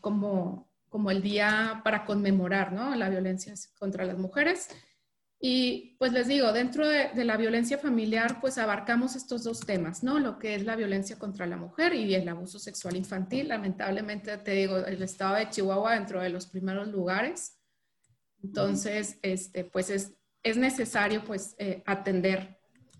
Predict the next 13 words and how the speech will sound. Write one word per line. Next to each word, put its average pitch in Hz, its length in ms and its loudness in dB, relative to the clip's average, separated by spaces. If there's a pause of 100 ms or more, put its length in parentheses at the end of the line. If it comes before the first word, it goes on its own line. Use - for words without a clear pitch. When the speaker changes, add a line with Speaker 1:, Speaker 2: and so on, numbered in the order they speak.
(120)
Speaker 1:
atender 190 400 -2
estos, 190 460 -2
estos 196 300 -10
tipos 196 320 -8
de, 190 180 -2
de 190 140 0
problemas, 175 640 -2
¿no? 226 260 -10 (720)
Eh, 180 420 0 (1200)
¿qué 208 80 -4
más 196 180 0
te 208 80 -8
puedo 196 220 0